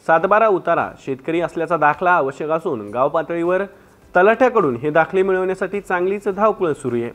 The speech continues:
दहा गुंठे क्षेत्र धारण करणाऱ्या शेतकऱ्यास सोसायटी आणि ग्रामपंचायत या मतदारसंघातून उमेदवार होता येणार आहे.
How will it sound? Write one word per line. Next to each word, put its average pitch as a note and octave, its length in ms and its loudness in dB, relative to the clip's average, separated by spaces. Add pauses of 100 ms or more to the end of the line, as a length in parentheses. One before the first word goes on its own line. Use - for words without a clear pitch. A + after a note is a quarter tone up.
(140)
दहा C#3+ 240 2
गुंठे D#3 320 -6
क्षेत्र D3+ 360 -8
धारण D3 440 -4 (320)
करणाऱ्या G3 360 4 (100)
शेतकऱ्यास F3+ 480 0 (440)
सोसायटी A3 440 2
आणि G3 160 0
ग्रामपंचायत F3+ 600 0
या A#2+ 100 0
मतदारसंघातून E3 720 -2
उमेदवार D#3+ 460 -2
होता C#3+ 260 0
येणार G3 240 2
आहे. G#3 100 2